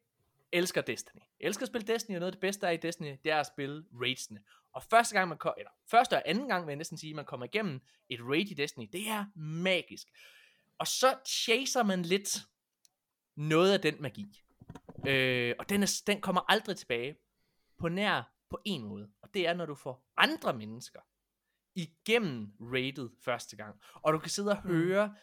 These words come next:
Speaker 1: deres målløse reaktioner på, altså hvor stort og, øh, tilfredsstillende det er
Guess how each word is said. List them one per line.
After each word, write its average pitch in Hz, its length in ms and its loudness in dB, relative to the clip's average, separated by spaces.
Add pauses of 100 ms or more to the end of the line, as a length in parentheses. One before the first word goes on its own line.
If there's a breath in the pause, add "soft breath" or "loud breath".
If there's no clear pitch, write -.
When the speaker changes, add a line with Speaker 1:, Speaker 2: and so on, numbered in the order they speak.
(320 loud breath)
Speaker 1:
deres 196 520 6 (200 soft breath)
målløse 165 720 2
reaktioner 139 640 0
på, 156 280 0
altså 123 220 -8
hvor 117 120 -10
stort 196 600 -2
og, 98 140 -12 (600 soft breath)
øh, 123 460 2
tilfredsstillende 165 960 0
det 113 160 -4
er 123 240 -4